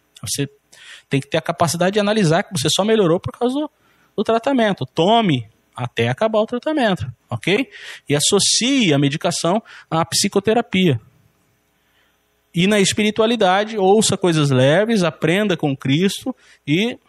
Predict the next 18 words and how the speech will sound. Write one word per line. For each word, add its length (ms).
saia 300
de 80
ambientes 460
nocivos. 840
Não 140
tem 180
outra 260
coisa 300
pra 140
fazer, 400
ok? 480
Então, 320
essa 300
é 20
a 60
verdade 420
de 120
muitos 840